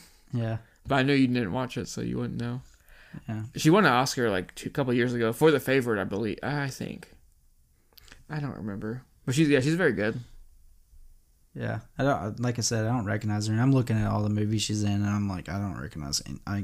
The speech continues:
Speaker 1: I don't think I've seen any of these."
Speaker 2: Yeah.
Speaker 1: So,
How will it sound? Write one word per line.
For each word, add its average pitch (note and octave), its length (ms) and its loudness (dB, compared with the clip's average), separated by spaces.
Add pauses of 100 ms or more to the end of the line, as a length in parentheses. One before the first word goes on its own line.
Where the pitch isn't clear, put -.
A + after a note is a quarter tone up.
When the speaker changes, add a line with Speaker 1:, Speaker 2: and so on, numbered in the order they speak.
(100)
Speaker 1:
I G2 100 -4 (160)
don't E2 160 -10
think - 160 -12
I've C2 120 -10
seen D2+ 240 -4
any C#2 200 -8
of C2 60 -10
these." C2+ 280 -4 (100)
Speaker 2:
Yeah. B2 220 0 (1700)
Speaker 1:
So, - 300 -6